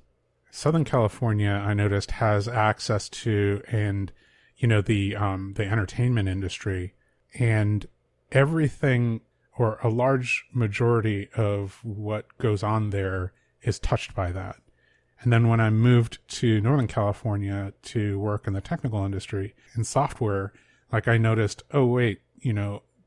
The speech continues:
there isn't that anymore. Like, there aren't people who are writing scripts as much in the Bay Area, you know, for television, for, for film, for commercials,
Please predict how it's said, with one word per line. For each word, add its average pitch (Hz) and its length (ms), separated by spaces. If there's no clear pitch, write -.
there 113 200
isn't 117 240
that 92 240
anymore. 92 540
Like, 98 180
there 107 220
aren't 107 300
people 107 360
who 104 280
are 98 260
writing 98 460
scripts - 640
as 92 220
much 92 360
in 90 240
the 92 100
Bay 92 260
Area, 90 520
you 101 120
know, 90 60
for 101 140
television, 90 720
for, 90 540
for - 120
film, 95 460
for 90 300
commercials, 98 1080